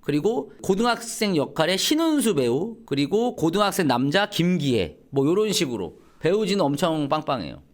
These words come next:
아무래도 또 여기 출-, 연출하고 있는 김희원 씨가 또 감독을 하고 있기 때문에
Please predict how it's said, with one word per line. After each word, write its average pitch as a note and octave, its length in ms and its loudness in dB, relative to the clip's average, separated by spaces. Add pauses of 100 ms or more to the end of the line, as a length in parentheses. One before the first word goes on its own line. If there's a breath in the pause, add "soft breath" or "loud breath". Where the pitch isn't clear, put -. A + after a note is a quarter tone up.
(180)
아무래도 F3 500 0
또 D#3+ 420 2
여기 C3+ 500 0
출-, G#3 300 -4 (240)
연출하고 E3 580 0
있는 D#3 160 0
김희원 D#3+ 560 0
씨가 C#3 520 -4
또 C3 80 -10
감독을 B2 400 -2
하고 C3+ 180 -6
있기 G2 200 -10
때문에 F#2+ 480 -6